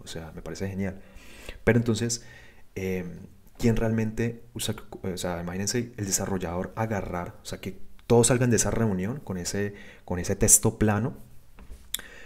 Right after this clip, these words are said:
se sienten a trabajar y el desarrollador agarre ese, ese, este, este, ese feature, ese coso,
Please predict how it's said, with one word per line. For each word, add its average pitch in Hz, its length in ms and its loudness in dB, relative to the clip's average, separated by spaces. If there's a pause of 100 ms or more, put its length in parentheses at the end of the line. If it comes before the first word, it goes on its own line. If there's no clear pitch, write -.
(120)
se - 200 0
sienten 123 420 8
a 123 80 -4
trabajar 123 560 0 (640)
y 110 100 6
el 101 80 6
desarrollador 92 480 2
agarre 98 280 -2
ese, - 220 -2
ese, 107 320 -2
este, 101 400 0
este, 104 320 0
ese 104 200 2
feature, 110 460 0 (760)
ese 90 260 -6
coso, 107 380 -2